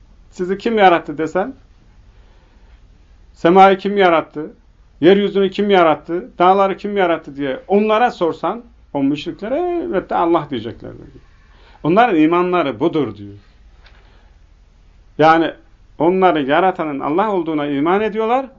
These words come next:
ama bununla beraber şirk koşuyorlar. Vasıtalar, aracılar ediniyorlar. Mücahit de tefsircilerden, tefsircilerden Mücahit İbn Abbas radıyallahu anh'ın talebesi, o da aynı şekilde.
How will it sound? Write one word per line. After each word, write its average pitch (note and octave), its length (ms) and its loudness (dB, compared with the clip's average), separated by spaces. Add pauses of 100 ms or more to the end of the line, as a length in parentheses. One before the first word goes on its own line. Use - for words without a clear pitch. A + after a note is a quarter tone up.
(140)
ama D#3+ 280 -4
bununla A3+ 380 0
beraber F#3 380 -4
şirk - 360 -8
koşuyorlar. A2 520 -10 (840)
Vasıtalar, E3 840 2
aracılar D3 600 -2
ediniyorlar. A#2 500 -12 (1700)
Mücahit G#3 720 2
de G#3+ 280 -2
tefsircilerden, E3+ 840 -2 (160)
tefsircilerden E3 720 -4
Mücahit D#3+ 480 -2
İbn D#3 240 -4
Abbas D#3+ 480 -2
radıyallahu D3+ 480 -4
anh'ın D3+ 280 -4
talebesi, D3+ 600 -2 (340)
o G#3+ 120 6
da A3 80 8
aynı E3 200 4
şekilde. C#3+ 540 -4